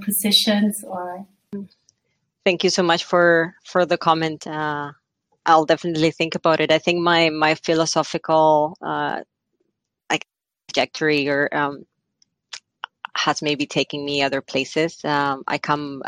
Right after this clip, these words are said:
Speaker 2: more from a Spinozist, uh, tradition, uh,
Speaker 1: Mm-hmm.
Speaker 2: via different, uh, feminist, uh, philosophers.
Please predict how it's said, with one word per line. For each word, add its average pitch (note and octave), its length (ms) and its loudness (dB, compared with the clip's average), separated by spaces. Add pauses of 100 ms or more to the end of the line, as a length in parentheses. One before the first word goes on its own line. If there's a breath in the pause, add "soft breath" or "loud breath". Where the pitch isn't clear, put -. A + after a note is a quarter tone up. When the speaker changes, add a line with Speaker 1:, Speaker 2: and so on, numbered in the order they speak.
Speaker 2:
more D3 380 -2
from D3+ 180 -4
a C#3 260 -2
Spinozist, D3+ 960 -4
uh, E3+ 260 -2
tradition, G3+ 640 0 (240)
uh, D#3+ 480 -8 (480 loud breath)
Speaker 1:
Mm-hmm. G#3+ 180 2
Speaker 2:
via D#3 220 2
different, D3+ 560 -4
uh, D3 400 -4
feminist, - 680 -10
uh, C3 260 -6
philosophers. D3+ 880 -6